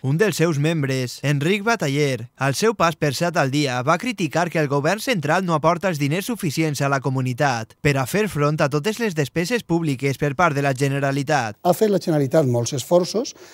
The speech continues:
Speaker 2: però, malauradament, malauradament, els diners tenen que arribar i no podem continuar estant també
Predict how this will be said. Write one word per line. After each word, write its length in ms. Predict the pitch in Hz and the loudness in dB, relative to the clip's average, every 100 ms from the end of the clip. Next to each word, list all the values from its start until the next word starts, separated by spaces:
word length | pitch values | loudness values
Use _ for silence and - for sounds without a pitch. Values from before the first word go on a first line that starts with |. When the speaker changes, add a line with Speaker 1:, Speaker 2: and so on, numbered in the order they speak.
| - - | -20 -4
Speaker 2:
però, 300 | - 156 240 | 4 6 4
malauradament, 1080 | - 143 135 123 113 120 139 156 160 190 285 - | 2 0 2 2 0 2 4 6 4 2 0 -8
malauradament, 640 | 117 117 120 127 131 165 214 - - _ | -4 -2 0 0 2 0 -2 -12 -20 _
els 240 | - 147 | -2 0
diners 320 | 135 131 175 - - _ - | 0 0 0 -4 -18 _ 0
tenen 460 | 156 156 202 240 - | 4 6 4 0 -4
que 160 | 147 | 0
arribar 320 | 123 120 107 - | 2 0 -6 -6
i 80 | 156 143 | 0 2
no 100 | 151 | 4
podem 300 | 160 156 165 | 4 4 2
continuar 480 | 160 123 113 113 | 0 -2 -4 -4
estant 260 | 123 - 131 | -6 -6 -4
també 380 | 131 139 165 | -2 2 4